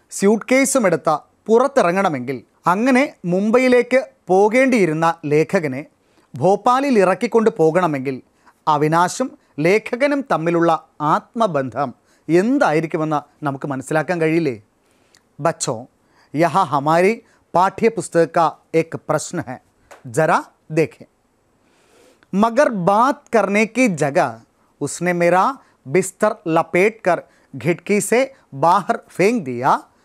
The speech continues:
और खुद मेरा सूटकेस लिए हुए नीचे उतर गया। अविनाश के इस आचरण से मोहन, राकेश और अविनाश के बीच की मित्रता का क्या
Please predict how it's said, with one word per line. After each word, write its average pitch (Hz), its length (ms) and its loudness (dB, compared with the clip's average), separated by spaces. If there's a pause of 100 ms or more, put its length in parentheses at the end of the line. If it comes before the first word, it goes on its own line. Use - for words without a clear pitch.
(160)
और 240 320 4 (260)
खुद 320 200 -2 (200)
मेरा 165 440 0 (240)
सूटकेस 214 680 0
लिए 147 320 -2
हुए 139 460 -4 (600)
नीचे 165 440 -4 (320)
उतर 247 280 0
गया। 139 300 -10 (560)
अविनाश 170 560 0 (100)
के 208 180 2 (260)
इस 226 300 -4 (140)
आचरण 180 560 0
से 127 320 -10 (440)
मोहन, 220 500 2 (140)
राकेश 180 640 0 (100)
और 156 320 0 (480)
अविनाश 202 540 2
के 254 160 0 (100)
बीच 156 340 -6 (240)
की 202 220 -2
मित्रता 170 560 -4
का 127 200 -8 (580)
क्या 220 180 2